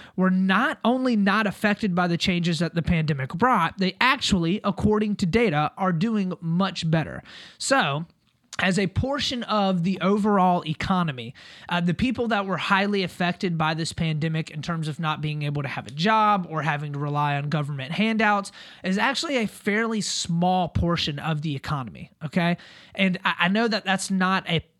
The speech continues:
a popular thing that's being talked about a lot, especially amongst the left side of the aisle. The number one thing that is pushed is that the, the pandemic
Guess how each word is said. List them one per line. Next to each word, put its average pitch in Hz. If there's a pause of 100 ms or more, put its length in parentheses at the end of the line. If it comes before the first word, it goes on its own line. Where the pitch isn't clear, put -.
(160)
a 175
popular 202
thing 190
that's 175
being 175
talked 170
about 156
a 143
lot, 226
especially 240
amongst 185
the 185
left 170
side 165
of 156
the 147
aisle. 151
The 151
number 170
one 170
thing 160
that 139
is -
pushed 156
is 139
that 151
the, 147 (180)
the 170
pandemic 180